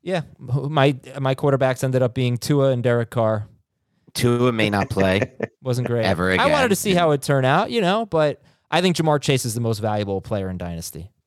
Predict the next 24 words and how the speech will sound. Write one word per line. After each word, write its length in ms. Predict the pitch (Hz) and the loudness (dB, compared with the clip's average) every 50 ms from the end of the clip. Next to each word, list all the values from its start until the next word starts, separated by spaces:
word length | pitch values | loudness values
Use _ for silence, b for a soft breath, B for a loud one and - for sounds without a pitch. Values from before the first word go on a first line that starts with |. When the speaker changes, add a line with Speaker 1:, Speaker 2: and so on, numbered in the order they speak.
| _ _ _ _ _ _ _ _ | _ _ _ _ _ _ _ _
Speaker 1:
So 120 | - - | -16 -14
I 20 | 95 | -10
took 220 | - 101 90 - | -6 -8 -6 -4
him. 80 | 101 101 | -2 0
Speaker 2:
Non-quarterback, 800 | 98 98 98 95 90 - - 98 87 71 65 - - - - - | 0 0 0 0 -2 0 2 2 4 2 2 -2 -6 -10 -8 -8
you're 80 | - | -4
talking 180 | - 73 67 64 | -2 -2 -2 -2
about 100 | 60 64 | -4 -6
in 60 | 69 - - 73 | -6 -4 -4 -4
Superflex, 420 | - 55 - - 58 - - - - | -4 -4 -6 -6 -6 -6 -6 -2 0
right? 200 | 76 78 - - _ _ _ _ _ _ - | 0 0 0 -2 _ _ _ _ _ _ -4
Speaker 1:
Well, 120 | 139 131 131 | -2 0 0
obviously, 440 | 151 160 147 131 113 - 135 123 | 0 0 0 0 -2 -2 -2 0
I, 200 | 117 117 113 104 101 - _ _ _ _ _ _ _ _ _ _ _ _ _ _ _ _ _ _ - | 0 0 -2 -4 -8 -14 _ _ _ _ _ _ _ _ _ _ _ _ _ _ _ _ _ _ -4
no, 300 | 156 196 160 113 95 90 - - | 0 0 2 0 0 -2 -2 0
obviously, 340 | 127 139 139 127 127 135 127 | 0 0 0 0 0 0 0
I 40 | |
think 360 | 113 131 127 117 - - - - - | 0 0 -2 -4 -6 -10 -18 -20 -16
even 340 | - 151 151 151 139 135 127 | -6 -2 -2 0 0 0 0
Speaker 2:
Okay. 180 | 113 120 - 120 | 0 2 2 2
Speaker 1:
quarterback, 440 | 143 117 104 95 95 92 - - | 0 0 -2 -4 -6 -6 -6 -2
but 160 | - 170 170 190 | 0 2 2 2
I 120 | 214 220 | 2 2
understand 580 | 208 170 143 - - 139 127 123 117 110 104 104 | 2 0 0 0 0 0 0 0 -2 -4 -8 -10